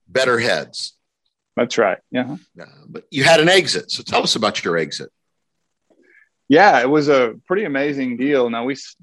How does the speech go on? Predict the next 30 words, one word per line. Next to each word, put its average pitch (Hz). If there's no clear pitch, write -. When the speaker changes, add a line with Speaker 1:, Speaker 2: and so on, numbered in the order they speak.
Speaker 2:
we 135
sold 175
our 143
company, 127
the, 113
the 117
Better 127
Heads 123
L 120
L 120
C 117
company, 113
and 110
the, 107
that 117
was 120
the 120
Weed 127
Eater 117
head, 110
uh, 113
to -
our 120
largest 139
customer, 104
uh, 113
who 127
was 120
a 113
distributor 131